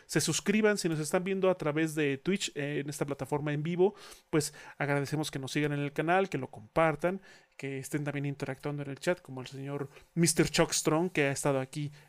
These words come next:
en el chat y en la transmisión, que de hecho comenta que es pesado, es difícil poner límites y a veces los jefes se lo pueden tomar a mal, y es normal tener miedo de hablar, uno nunca sabe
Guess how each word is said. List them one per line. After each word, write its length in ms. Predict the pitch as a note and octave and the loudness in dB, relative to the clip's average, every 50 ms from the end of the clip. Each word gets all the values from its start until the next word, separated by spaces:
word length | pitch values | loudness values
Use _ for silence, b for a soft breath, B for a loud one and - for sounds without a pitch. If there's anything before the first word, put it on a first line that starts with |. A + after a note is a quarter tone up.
| B B | B B
en 160 | C#3 C3+ C3+ | -8 -8 -8
el 140 | B2+ B2+ - | -8 -10 -6
chat 260 | - - D3 D3 - | -4 -2 -2 -2 -2
y 60 | C#3+ | -6
en 80 | C#3 C3 | -6 -8
la 80 | C3 | -8
transmisión, 760 | - - B2 B2 A#2+ - C3+ B2+ - - D#3 D#3+ F#3 G#3 - B B B B B | -10 -10 -12 -12 -12 -12 -12 -10 -6 -2 0 0 0 0 -2 B B B B B
que 80 | D#3 | 0
de 60 | D3+ D#3 | 0 2
hecho 160 | - F3 - | 2 0 -2
comenta 520 | - C#3+ D3 D#3+ E3+ E3+ E3 D#3+ D3 C#3+ - | 0 2 2 4 4 2 2 -2 -4 -4 -4
que 160 | D3+ D3 - | -6 -2 2
es 180 | - F#3 F3+ - | 2 2 2 2
pesado, 520 | - F3+ E3 - - E3 D3+ D3+ D3+ - - | 2 0 2 4 4 4 4 2 0 0 0
es 100 | F#3 F3+ | 0 0
difícil 340 | G3 F3+ F#3+ - A3 F3+ - | 0 -2 -2 -2 -4 -4 -2
poner 340 | - D3 D3 D3+ D#3 D#3 D#3+ | -2 -2 0 0 0 0 0
límites 480 | E3 F3 E3+ D#3+ D#3 - C3 B2+ - | -2 -2 -2 -2 -4 -6 -6 -6 -6
y 40 | C3+ | -6
a 60 | C3 | -4
veces 320 | C3+ D3+ D3+ - F#3 E3+ D3 | -4 -4 -4 -4 -6 -8 -6
los 200 | B2+ B2 - - | -8 -8 -6 -4
jefes 420 | - E3 D#3 - G#3+ A3 - - - B B B B B B | -2 -2 -2 0 -2 -2 -4 -6 -12 B B B B B B
se 180 | B - - C3+ | B -4 -4 -4
lo 160 | C3+ C3 C3 | -2 -4 -4
pueden 340 | - D3+ D3+ D3+ D3+ D3+ D#3 | 2 4 4 6 4 4 0
tomar 340 | D3 - B2 A#2+ B2 C3 C3 | -4 -8 -8 -6 -4 -2 -2
a 40 | C3+ | 0
mal, 320 | C#3+ D3 D3+ D#3 D#3 D#3 - - - | 0 2 2 2 2 0 -2 -6 -8
y 200 | E3 D#3+ F3+ G#3+ | -6 -2 0 0
es 140 | B3+ A#3 A#3 | 0 0 0
normal 500 | A3+ G#3+ F3 D3+ D3+ D3+ E3+ G3+ A3+ A3 b b b b b b _ | 0 0 0 2 2 4 4 4 2 0 b b b b b b _
tener 320 | - C#3 C3+ C#3 C#3+ C#3+ C#3+ | -4 -2 0 0 0 0 0
miedo 260 | C#3+ C#3+ D3 C#3+ C3+ | 2 2 2 2 2
de 80 | C3 A#2+ | 0 -2
hablar, 380 | A#2 A#2+ B2 B2+ B2 - - - | -4 -4 -4 -4 -4 -6 -8 -6
uno 180 | - D#3 D#3 D3+ | -4 -2 -2 -2
nunca 280 | D3+ D3+ D3 D3 D3+ C#3 | -2 -4 -2 -2 -2 -2
sabe 380 | - D#3 D3 D3+ D3+ D#3+ F#3+ | -2 -2 -2 -2 -2 -4 -6